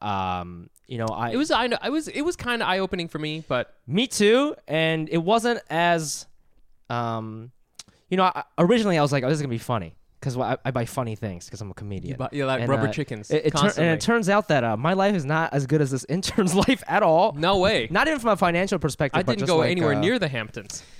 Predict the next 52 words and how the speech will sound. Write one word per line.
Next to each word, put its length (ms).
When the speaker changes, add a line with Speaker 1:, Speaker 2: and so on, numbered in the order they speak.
Speaker 1:
Yeah, 420
so 200
I 120
kinda, 200
like, 180
jot 200
some 100
stuff 260
down. 220
So 100
this 80
is 60
what 120
I 40
did. 240
Uh, 460
I 60
guess 140
I 80
can 80
go 120
first. 420
Speaker 2:
Yeah. 200
Speaker 1:
So 120
this 100
is 60
what 100
I 20
did 120
Monday 260
through 160
Friday. 800
Just 140
a 40
couple 220
notes. 400
Okay, 300
so 100
this 120
is, 160
Speaker 2:
Mm-hmm. 100
Speaker 1:
this 120
is 80
last 300
week. 200
So 200
we 120
start 200
with 160
Monday, 480
July 220
thirtieth, 440